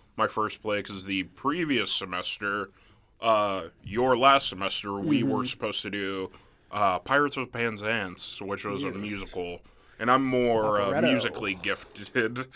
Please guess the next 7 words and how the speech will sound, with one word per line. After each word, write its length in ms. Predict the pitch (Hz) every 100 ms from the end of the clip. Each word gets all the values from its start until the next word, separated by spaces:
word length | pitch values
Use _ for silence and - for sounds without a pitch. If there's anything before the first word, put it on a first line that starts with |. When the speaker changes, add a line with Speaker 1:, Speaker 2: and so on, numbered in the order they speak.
| -
Speaker 1:
<laughs> 160 | -
than 160 | 117 117
I 160 | 113 110
am 880 | 110 107 107 120 - 143 127 123 -
<laughs> 40 |
acting-wise. 1120 | 113 117 - 98 90 92 90 92 98 98 151
Speaker 2:
<laughs> 40 | -